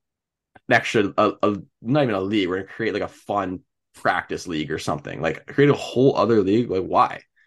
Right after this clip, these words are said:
Just, just get the parents together and rent ice on a Wednesday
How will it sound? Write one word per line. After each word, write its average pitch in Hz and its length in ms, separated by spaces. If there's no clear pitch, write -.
Just, - 260
just - 280
get 127 180
the - 80
parents 131 280
together 113 280
and 92 100
rent 101 200
ice 104 240
on 101 80
a 85 40
Wednesday 104 520